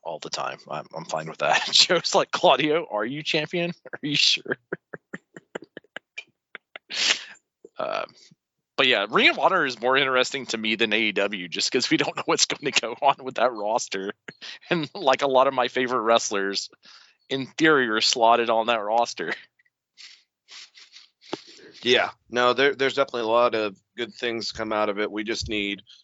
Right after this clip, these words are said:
Speaker 2: a weekly product and just more information in general about what the fuck's going on. Uh, Tony has said, and he said at the pre, uh, press co-, or press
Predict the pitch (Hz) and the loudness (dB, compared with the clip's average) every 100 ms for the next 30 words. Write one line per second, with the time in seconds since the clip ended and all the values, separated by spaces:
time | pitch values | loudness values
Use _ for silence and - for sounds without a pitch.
0 | _ _ _ _ _ 92 95 95 95 98 | _ _ _ _ _ -6 -4 -4 -4 -4
1 | 98 92 92 107 - 104 123 147 156 165 | -6 -8 -6 -6 -6 -4 4 6 8 6
2 | - - - _ _ _ - 101 98 98 | 6 -4 -8 _ _ _ -12 -6 -6 -6
3 | 95 110 113 113 104 101 104 101 - 92 | -6 -4 0 0 -2 -4 -2 -2 -2 -6
4 | 90 98 95 92 92 90 92 92 - 95 | -6 -4 -2 -2 -2 -2 -4 -6 -6 -4
5 | - 98 90 87 82 85 _ - - - | -4 -4 -6 -6 -6 -10 _ -20 -20 -20
6 | - _ 107 107 104 - 170 202 196 170 | -20 _ 2 4 2 2 6 6 6 4
7 | 165 170 - 151 110 107 113 104 - 131 | 4 4 4 6 4 2 -6 -8 -4 0
8 | 123 110 107 104 98 _ _ _ - 139 | 0 -2 -8 -10 -10 _ _ _ -8 -4
9 | 123 110 104 _ _ _ 107 98 95 - | -4 -6 -10 _ _ _ -8 -6 -6 -4
10 | 117 - - 107 101 - _ - 104 - | -2 0 0 0 0 -6 _ -8 -8 -2
11 | 127 113 - | 2 4 2